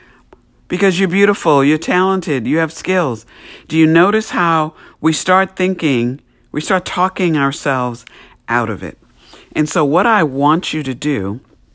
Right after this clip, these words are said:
is that we do this in many areas of our lives. What do we start doing? We start, um, churning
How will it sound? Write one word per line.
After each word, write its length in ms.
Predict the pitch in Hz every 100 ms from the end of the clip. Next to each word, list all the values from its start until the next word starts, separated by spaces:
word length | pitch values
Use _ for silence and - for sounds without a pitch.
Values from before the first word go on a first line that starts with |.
| _ _ _ _ _ -
is 280 | 139 135 139
that 160 | 160 139
we 160 | 156
do 260 | 143 170 226
this 380 | 170 127 - - - - - _
in 200 | 147 135
many 320 | 135 147 170 -
areas 520 | 135 131 131 127 120
of 120 | 113
our 200 | 120 113
lives. 500 | 110 101 92 98 - _ - - _
What 160 | 139
do 80 | 185
we 100 | 196
start 400 | 190 - 151 147
doing? 380 | - 131 104 90 - _ _ - _ _
We 180 | 135 143
start, 680 | - - 170 175 190 180 _ _ _ _ _ -
um, 560 | 131 120 117 113 107 - -
churning 720 | - 185 180 165 113 101